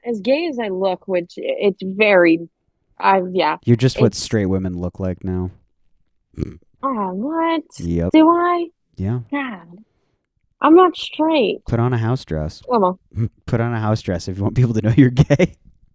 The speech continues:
Speaker 1: A muumuu?
Speaker 2: No, a house dress from the fifties.
Speaker 1: What's
Speaker 2: Not
Speaker 1: a
Speaker 2: a
Speaker 1: house dress? Oh.
Speaker 2: Yeah.
Speaker 1: You know, there's a whole kink called that. It's called the nineteen fifties housewife kink. And it is, I've been looking into it 'cause it's very int-, not for me.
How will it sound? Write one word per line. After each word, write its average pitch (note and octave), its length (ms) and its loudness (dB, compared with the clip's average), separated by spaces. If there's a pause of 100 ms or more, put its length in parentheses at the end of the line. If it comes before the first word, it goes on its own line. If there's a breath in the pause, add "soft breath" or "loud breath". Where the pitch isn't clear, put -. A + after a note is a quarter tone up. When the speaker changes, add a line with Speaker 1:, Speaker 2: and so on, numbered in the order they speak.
(680)
Speaker 1:
A A#3+ 40 8
muumuu? B3+ 540 6 (500 soft breath)
Speaker 2:
No, D3 340 6
a G2 80 2
house A#2 440 0
dress D#2+ 400 -8
from G#2 220 -4
the G2 100 0
fifties. F#2 540 -6
Speaker 1:
What's - 120 -8
Speaker 2:
Not A2+ 160 0
Speaker 1:
a - 40 -2
Speaker 2:
a - 20 0
Speaker 1:
house D#4+ 280 -4
dress? - 120 -18 (360)
Oh. C4 680 -4 (400)
Speaker 2:
Yeah. B2 300 -4 (1400)
Speaker 1:
You C#4 80 -2
know, F#4 120 0
there's A4 140 0
a F4 40 6
whole C#4 200 4
kink B3 280 -4
called F3+ 200 -2
that. E3 100 -2
It's - 100 -10
called G3 160 -6
the F#3 60 -6
nineteen G#3 460 -4
fifties G3 380 -4
housewife F3+ 520 0
kink. - 240 -4 (500)
And G#3 140 6
it G#3+ 140 6
is, F#3 400 6
I've G#3 120 6
been G#3+ 140 -2
looking A#3+ 280 0
into G#3 220 -2
it F3+ 80 0
'cause F3+ 100 -4
it's F3+ 160 -8
very G3+ 280 0
int-, G3 220 -4
not G3+ 240 -2 (160)
for F#3 100 0
me. D#3 220 -2